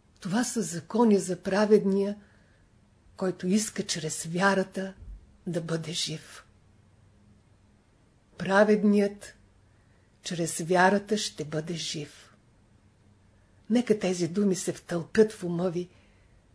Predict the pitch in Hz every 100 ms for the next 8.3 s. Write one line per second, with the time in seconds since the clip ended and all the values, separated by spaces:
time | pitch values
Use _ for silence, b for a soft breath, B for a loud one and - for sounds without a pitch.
0 | _ _ _ _ - - 147 214 - 190
1 | 180 185 180 208 190 190 190 185 180 190
2 | 233 196 208 208 190 202 190 185 - 202
3 | 196 233 226 180 185 175 170 - 160 -
4 | 170 - _ _ _ B B B B 196
5 | 208 190 196 196 - 214 196 185 196 180
6 | 190 180 175 180 - 202 190 185 214 190
7 | 233 240 233 220 208 190 190 175 - 175
8 | 175 -